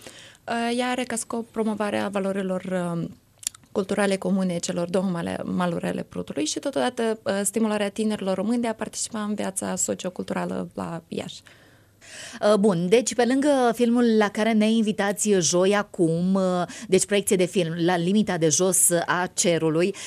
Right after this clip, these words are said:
Speaker 2: e frumos așa să mergi, uh, la film, uh, cu păturica, acolo la Palas, de la ora douăzeci, am, uh, văzut
Speaker 1: Da.
Speaker 2: prognoza, e bună.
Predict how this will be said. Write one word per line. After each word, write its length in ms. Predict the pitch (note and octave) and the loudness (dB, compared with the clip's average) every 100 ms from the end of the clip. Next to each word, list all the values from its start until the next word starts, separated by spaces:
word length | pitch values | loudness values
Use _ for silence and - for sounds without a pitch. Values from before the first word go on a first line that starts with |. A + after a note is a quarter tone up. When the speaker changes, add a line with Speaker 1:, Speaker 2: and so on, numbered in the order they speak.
| - | 0
Speaker 2:
e 100 | A#3 | 0
frumos 300 | A3+ A3+ D#3 | 2 -4 -4
așa 160 | D#3+ D3 | -6 -6
să 120 | D3 | -4
mergi, 380 | D3+ D3 C3 D3+ | -4 -4 -2 -2
uh, 200 | C#3+ D3+ | -2 -2
la 140 | D3+ | -4
film, 420 | C#3 - A3 G3+ | -4 0 2 2
uh, 120 | F3+ E3 | 0 -2
cu 100 | D#3+ | -2
păturica, 680 | E3+ E3 D3 A3+ G#3+ G3 F3+ | -2 -2 0 0 2 0 0
acolo 300 | F3 F3+ E3 | 0 0 0
la 120 | C#3 | 0
Palas, 540 | F#3+ F#3+ F#3 F3+ G3 | -2 0 -2 -2 -2
de 140 | F3+ G3 | 2 2
la 220 | G#3+ G3 | 2 0
ora 300 | - G3+ G#3 | 0 0 2
douăzeci, 760 | F3 F3+ F3+ D#3 C#3+ G3 G#3+ G#3+ | 2 2 2 2 0 0 0 0
am, 300 | F#3 F#3 F3+ | -4 -2 0
uh, 100 | F#3 | 0
văzut 300 | E3 F3 G3+ | 0 0 0
Speaker 1:
Da. 140 | F#3+ F3 | 0 -2
Speaker 2:
prognoza, 720 | F3 F3 F#3 A3 G3+ F#3 E3+ F3 | 0 0 2 2 2 2 2 0
e 100 | E3+ | 0
bună. 500 | D3 F3 B3 G#3 G3+ | 0 0 4 4 2